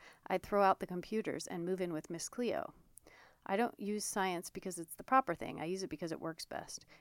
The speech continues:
If woolly caterpillars worked, I'd use them." Do you guys remember Miss Cleo? She was, like, a Jamaican lady, maybe? I shouldn't even,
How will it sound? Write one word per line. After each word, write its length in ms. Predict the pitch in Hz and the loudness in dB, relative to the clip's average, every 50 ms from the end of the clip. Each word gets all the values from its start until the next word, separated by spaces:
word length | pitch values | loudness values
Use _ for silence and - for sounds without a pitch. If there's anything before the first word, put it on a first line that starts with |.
| _ _ | _ _
If 220 | 220 220 - - | -2 -2 -2 0
woolly 260 | 180 185 190 196 208 | 0 2 4 4 2
caterpillars 640 | 202 - - 240 233 233 208 - 180 160 160 160 - - | 0 0 0 2 2 2 0 0 0 0 0 -2 -4 -4
worked, 280 | - 165 175 - - - | -4 -6 -6 -6 -8 -6
I'd 220 | 165 165 160 160 | -6 -6 -4 -4
use 180 | 175 170 160 - | -6 -6 -6 -6
them." 260 | - - - - 156 - - _ _ - - - _ - - - | -8 -8 -8 -10 -12 -18 -20 _ _ -20 -20 -20 _ -20 -20 -20
Do 60 | - - | -8 -2
you 80 | - 240 | -2 -2
guys 140 | 220 - | -2 -2
remember 440 | - 185 175 175 185 185 190 208 214 | -4 -6 -4 -4 -4 -4 -2 -2 -2
Miss 200 | 208 214 208 - | -2 -4 -6 -8
Cleo? 420 | - - 226 226 226 226 226 233 226 _ _ _ _ _ - - - _ _ _ | -6 -4 -2 -2 0 -2 -2 -4 -6 _ _ _ _ _ -20 -20 -20 _ _ _
She 280 | - - - - 196 196 | -14 -12 -6 -4 -2 0
was, 240 | 180 180 - - 190 | 0 -2 -2 -4 -4
like, 180 | 175 165 - | -4 -4 -4
a 60 | 175 | -6
Jamaican 520 | 156 - 170 165 170 202 240 - 302 285 285 | -6 -6 -6 -4 -4 -6 -2 -2 0 0 2
lady, 280 | 311 320 320 330 320 311 | 0 0 0 0 -2 -2
maybe? 380 | 330 320 330 - 339 349 320 - _ _ _ _ _ _ _ _ | -2 -2 -2 0 -2 -2 -2 -4 _ _ _ _ _ _ _ _
I 120 | - 180 - | -12 -10 -8
shouldn't 260 | - - 196 175 170 | -6 -6 -6 -6 -6
even, 260 | 151 156 147 143 170 | -6 -8 -10 -12 -12